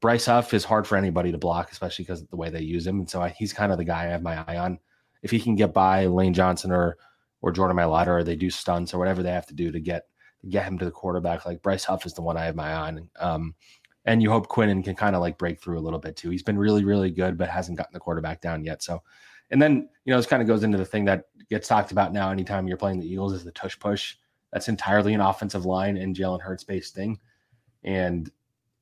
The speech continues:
they are, they have perfected it for a lot of reasons. Um, they'll run it at some point on Sunday. The, the Jets will know it's coming and probably won't be able to stop it, but they have the defensive line that's supposed to be able to stop teams like this. You have,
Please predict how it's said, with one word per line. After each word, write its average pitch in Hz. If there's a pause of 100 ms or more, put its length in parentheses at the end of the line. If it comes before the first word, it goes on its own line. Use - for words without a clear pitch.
(120)
they 95
are, 92
they 101
have 95
perfected 104
it 120
for -
a 92
lot 92
of 107
reasons. 120 (120)
Um, 87 (260)
they'll 95
run 87
it 95
at 92
some 92
point 95
on 92
Sunday. 92 (540)
The, -
the 92
Jets 87
will 95
know 85
it's 95
coming 95
and 90
probably 92
won't 87
be 92
able 87
to 85
stop -
it, 90
but 87
they 95
have 98
the 95
defensive 104
line 95
that's 90
supposed 98
to -
be 98
able 92
to 87
stop 87
teams 87
like 85
this. 90
You 92
have, 90